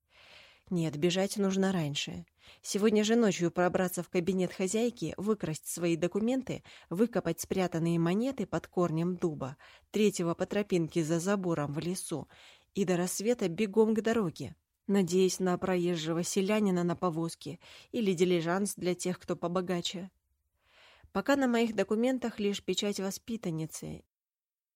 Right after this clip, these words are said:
Изображу роспись хозяйки, будто я отпущена.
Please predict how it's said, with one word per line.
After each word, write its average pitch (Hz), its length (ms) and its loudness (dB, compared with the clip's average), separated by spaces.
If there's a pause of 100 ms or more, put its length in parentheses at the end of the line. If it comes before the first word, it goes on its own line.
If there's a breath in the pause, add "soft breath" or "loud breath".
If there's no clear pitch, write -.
(120)
Изображу 214 580 4
роспись 202 380 0
хозяйки, 208 500 2
будто 180 300 -2
я 185 200 0
отпущена. 170 760 -6